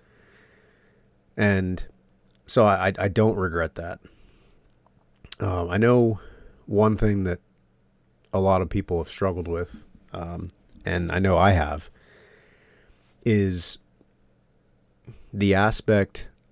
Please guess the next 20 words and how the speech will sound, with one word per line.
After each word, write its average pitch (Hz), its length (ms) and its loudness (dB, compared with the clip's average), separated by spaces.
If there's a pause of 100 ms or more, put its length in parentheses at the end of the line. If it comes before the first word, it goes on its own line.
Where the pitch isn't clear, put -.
of 85 680 0 (2250)
being 104 320 4
lied 85 380 2
to 123 360 4 (840)
by 104 200 6
the 107 80 6
military 110 540 2
and 95 80 0
by 92 120 4
the 85 80 0
government 95 460 -2 (420)
<clears throat> - 400 -6
about 92 400 2
why 90 360 2
we 87 180 0
were 90 340 0
in 87 100 -2
certain 98 300 -2
places 90 680 -2
and 80 340 -6